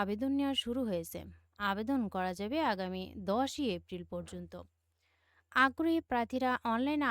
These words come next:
আবেদন করতে পারবেন। নির্বাচিত প্রার্থীরা মাসিক বেতন ছাড়াও প্রতিষ্ঠানের নীতিমালা অনুযায়ী আরও বিভিন্ন সুযোগ সুবিধা পাবেন। প্রতিষ্ঠানের নাম মধুমতি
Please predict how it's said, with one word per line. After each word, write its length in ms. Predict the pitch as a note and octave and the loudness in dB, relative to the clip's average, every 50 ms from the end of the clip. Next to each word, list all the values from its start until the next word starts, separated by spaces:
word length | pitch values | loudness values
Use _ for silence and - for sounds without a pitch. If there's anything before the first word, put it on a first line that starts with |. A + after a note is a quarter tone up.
| G#3+ | 2
আবেদন 260 | G#3 G#3+ A3+ B3 C4 B3+ B3 | 2 0 0 0 0 0 0
করতে 240 | C4 B3 - - B3 A#3 - | -2 -2 -2 -4 -4 -2 -2
পারবেন। 320 | F#3+ E3+ E3 E3 F3 E3 E3 - _ _ _ - G#3 G3+ | -2 -2 -4 -4 -8 -10 -12 -12 _ _ _ -6 -4 -4
নির্বাচিত 500 | G3 F#3+ F#3 A3 A#3+ A#3 - C#4 B3+ - C#4+ C#4 - | -2 -2 -2 -2 -2 -2 -4 -4 -2 -2 -2 -2 0
প্রার্থীরা 420 | - G3 F#3+ F#3 - G3 F#3 G3 B3 D4 - _ - G3 F#3+ | -2 -2 -2 -2 -2 -2 0 0 0 0 -2 _ -6 -4 -2
মাসিক 320 | G3+ G#3 G#3 - - D#4 C#4 A#3 G3 | -2 -2 -2 -2 -4 -4 -4 -4 -2
বেতন 280 | G3+ G3+ G3 - G3+ G3+ F#3+ - | -4 -4 -2 -4 -4 -6 -4 -4
ছাড়াও 300 | G#3 G#3 G3 F#3+ F#3+ F#3+ - - _ _ _ - _ _ _ _ - | 0 2 4 4 4 2 0 -6 _ _ _ -20 _ _ _ _ 0
প্রতিষ্ঠানের 600 | B3+ C4 - D4+ D#4 - - - D#4+ D#4 D#4 D4+ C4+ A3+ | 0 2 2 0 -2 -2 0 0 2 2 2 2 2 0
নীতিমালা 460 | G#3+ G3+ C4 C4 C#4 C#4 C#4 C4+ A3+ G3+ F#3+ | -2 -2 -2 0 0 0 2 2 2 2 0
অনুযায়ী 320 | F#3+ F#3+ G3 F#3 C4 E4 D#4+ A#3+ | 0 -2 0 0 2 2 4 4
আরও 120 | G#3 G3 F#3 F#3 A3 | 4 2 2 0 0
বিভিন্ন 280 | A#3+ A#3 C#4 C#4 C#4 C#4+ C#4+ - | 0 2 2 2 2 2 0 -2
সুযোগ 220 | - G#3+ G3 A#3+ - - | -4 -6 -6 -8 -8 -8
সুবিধা 280 | A3 E3+ E3 D#3+ E3+ E3+ D#3+ F3+ | -8 -8 -8 -10 -12 -12 -12 -12
পাবেন। 260 | E3+ E3 E3+ E3+ F3 F#3 - _ _ _ _ _ _ _ _ _ _ _ _ _ _ _ _ _ _ _ _ _ _ _ - | -12 -12 -12 -14 -16 -18 -20 _ _ _ _ _ _ _ _ _ _ _ _ _ _ _ _ _ _ _ _ _ _ _ -2
প্রতিষ্ঠানের 600 | C#4+ D4 - F4+ F4+ - - F#4 F4+ F4 F4 D#4+ C4+ A3 | 0 2 2 2 0 0 0 0 0 2 2 4 4 4
নাম 140 | G3 G#3+ C4+ C#4+ - - A3 A3+ | 4 4 2 0 -2 -2 0 2
মধুমতি 460 | A#3+ B3 B3+ D#4 E4 E4+ E4+ - E4 | 2 4 4 4 4 4 4 2 2